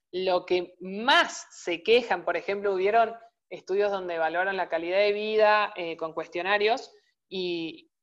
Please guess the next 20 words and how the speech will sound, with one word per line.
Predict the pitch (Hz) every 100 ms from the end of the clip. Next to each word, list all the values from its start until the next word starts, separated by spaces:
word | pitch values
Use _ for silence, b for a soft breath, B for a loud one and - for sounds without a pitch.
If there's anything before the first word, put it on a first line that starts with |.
| _
y | -
lo | 180 175
que | 185
más | 202 277 -
afectaba | 311 311 208 202 254
a | 277
la | 214
gente | - 240 247
en | 247
la | 180
calidad | 175 180 233
de | 254
vida | 240 285
era | 247
esta | 233 233 185
parte | 202 208 247
fecal. | 175 165 170 294 - _ _ _ _
¿Por | - 190 185
qué? | 262 254 - -
Porque | 190 180 185 -